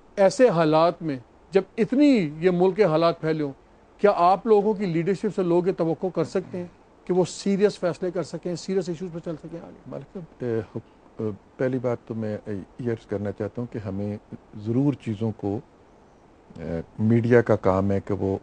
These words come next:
Speaker 2: हाईलाइट करें, सामने लेके आएँ, हुकूमतों की गलतियाँ जो हैं, उनको बेनकाब करें, लेकिन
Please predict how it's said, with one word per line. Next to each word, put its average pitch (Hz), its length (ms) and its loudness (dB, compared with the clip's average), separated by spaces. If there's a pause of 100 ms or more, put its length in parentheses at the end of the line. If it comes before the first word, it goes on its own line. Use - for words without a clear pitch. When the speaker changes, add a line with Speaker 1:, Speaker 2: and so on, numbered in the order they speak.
Speaker 2:
हाईलाइट 107 440 -4
करें, 95 360 -4 (140)
सामने 107 380 2
लेके 92 320 -4
आएँ, 98 160 -6
हुकूमतों 101 480 -6
की 95 140 -4
गलतियाँ 90 480 -4
जो 87 140 -8
हैं, 87 220 -8 (680)
उनको 110 420 0 (520)
बेनकाब 101 500 2 (100)
करें, 95 240 0 (840)
लेकिन 143 500 2